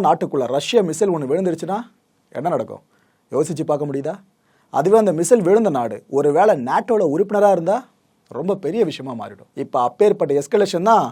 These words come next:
அப்படியே அரங்கேறிக்கிட்டு இருக்கு. எது நடக்கக்கூடாது நாம ஆரம்பத்துல இருந்து பயந்துகிட்டு இருக்கோமோ, அது அப்படியே நடக்க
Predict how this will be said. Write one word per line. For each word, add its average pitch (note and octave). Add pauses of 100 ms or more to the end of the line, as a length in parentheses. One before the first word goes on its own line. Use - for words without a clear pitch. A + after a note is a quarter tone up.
(240)
அப்படியே G3
அரங்கேறிக்கிட்டு C#3+
இருக்கு. - (500)
எது D3 (140)
நடக்கக்கூடாது E3+ (140)
நாம C#3+
ஆரம்பத்துல E3+
இருந்து D#3+
பயந்துகிட்டு D#3
இருக்கோமோ, A#2 (220)
அது C3+
அப்படியே F#3
நடக்க A#3